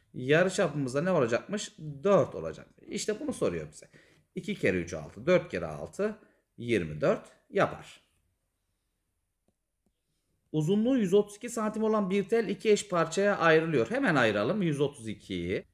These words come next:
ikiye bölelim. İki kere altı, on iki.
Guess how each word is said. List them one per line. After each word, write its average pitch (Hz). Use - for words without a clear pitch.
ikiye 160
bölelim. 87
İki -
kere 165
altı, 87
on 95
iki. 131